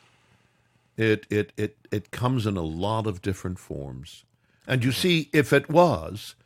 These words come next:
uh, a, uh, Nazi group on campus with a swastika flag, they would, they would be banned.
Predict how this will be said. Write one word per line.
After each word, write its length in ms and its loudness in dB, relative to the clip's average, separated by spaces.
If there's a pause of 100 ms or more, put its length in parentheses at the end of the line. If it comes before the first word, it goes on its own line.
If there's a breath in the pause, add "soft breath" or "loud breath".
(480)
uh, 500 2 (120)
a, 360 0
uh, 140 -2
Nazi 500 -2
group 400 -10
on 200 -8
campus 680 -10
with 220 -10
a 60 -8
swastika 640 -8
flag, 600 -14 (1200)
they 140 0
would, 240 -2
they 140 4
would 240 8
be 120 2
banned. 440 -12